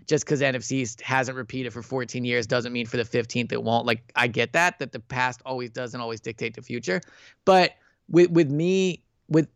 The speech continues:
my experience with the Eagles and being at the NovaCare and, like, you know, j-, just seeing how they're run, like,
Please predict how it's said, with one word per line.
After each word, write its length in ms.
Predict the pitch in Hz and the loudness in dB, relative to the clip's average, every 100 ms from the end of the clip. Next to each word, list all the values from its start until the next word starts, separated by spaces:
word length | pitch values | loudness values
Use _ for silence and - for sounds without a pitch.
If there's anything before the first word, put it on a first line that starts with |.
| _ - | _ -6
my 280 | 131 147 202 | 4 6 6
experience 640 | 180 - 160 180 165 131 | 4 0 0 2 0 -2
with 120 | 156 | -6
the 80 | 139 | -2
Eagles 360 | 160 156 123 113 | -2 0 -2 -4
and 120 | 117 | 0
being 240 | 160 180 | 4 4
at 80 | 160 | 2
the 80 | 143 | 2
NovaCare 680 | 139 131 120 127 117 110 | 4 4 2 2 2 2
and, 120 | 110 131 | 0 2
like, 300 | 131 123 - _ _ - | 2 2 -4 _ _ -4
you 100 | 151 | 0
know, 200 | 147 120 - | 0 0 -10
j-, 80 | - | -8
just 260 | 143 156 - | 0 0 2
seeing 340 | - 180 196 | 2 6 6
how 160 | 180 175 | 6 6
they're 160 | 156 131 | 4 2
run, 300 | 139 247 185 | 4 4 4
like, 200 | 143 | -2